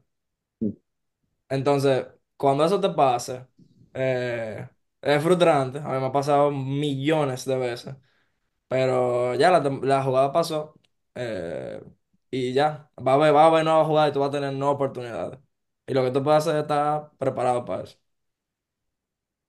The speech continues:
Speaker 1: Está bien. Gracias. Eh, me pareció interesante los ejemplos que pusieron.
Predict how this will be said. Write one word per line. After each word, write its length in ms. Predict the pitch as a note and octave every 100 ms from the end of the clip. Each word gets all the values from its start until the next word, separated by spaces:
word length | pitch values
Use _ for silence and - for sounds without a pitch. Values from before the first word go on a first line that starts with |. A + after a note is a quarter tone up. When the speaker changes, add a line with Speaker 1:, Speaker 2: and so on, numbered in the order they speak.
| _ _
Speaker 1:
Está 140 | G#2
bien. 240 | G#2+ A#2 A#2+ _ _ _ -
Gracias. 420 | A2+ B2 B2+ A#2+ _ -
Eh, 260 | G#2+ G#2+ A2
me 120 | A2
pareció 240 | G#2+ A2+ A#2+
interesante 600 | B2 B2 B2 A#2 A#2+ A#2+
los 240 | A#2 A2
ejemplos 440 | G#2+ A#2 A2+ A2 A2+
que 80 | G2+
pusieron. 400 | G#2 A2 G#2+